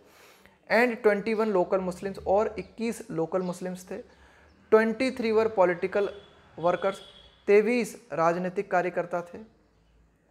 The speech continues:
With most from the बीजेपी, और ये जो राजनीतिक कार्यकर्ता थे इनमें से अधिकांश जो है बीजेपी से संबंधित थे। No society can tolerate such violence। एडिटोरियल कहता है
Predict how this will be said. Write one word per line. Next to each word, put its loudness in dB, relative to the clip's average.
With 2
most 2
from -2
the 2
बीजेपी, -2
और -2
ये 2
जो 0
राजनीतिक 0
कार्यकर्ता -2
थे -4
इनमें -6
से -6
अधिकांश -6
जो -6
है -4
बीजेपी -6
से -6
संबंधित -8
थे। -16
No 4
society -2
can -2
tolerate -4
such -8
violence। -4
एडिटोरियल 2
कहता -4
है -8